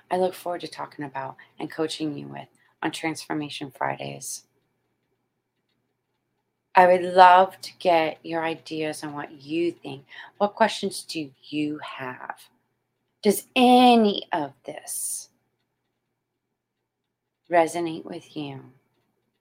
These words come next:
Let me know so I know to come back next Friday and talk about it with you and go over it more in detail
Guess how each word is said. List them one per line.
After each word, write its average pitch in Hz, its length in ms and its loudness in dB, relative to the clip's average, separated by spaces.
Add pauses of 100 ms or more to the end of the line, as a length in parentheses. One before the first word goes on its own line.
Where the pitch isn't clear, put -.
(380)
Let 330 240 -2
me 302 240 2
know 294 580 -6 (560)
so - 280 -4
I 254 240 0
know 202 440 0 (640)
to 202 80 -6
come 277 360 0
back 269 280 2
next 247 340 -4
Friday 175 680 -2 (1000)
and 208 160 2
talk 196 300 0
about 175 240 -2
it 156 240 -8
with 151 320 -8
you 147 200 -10
and 160 200 -8
go 170 120 -4
over 160 420 -4
it - 140 -12
more 156 340 -8
in 147 140 -12
detail - 540 -20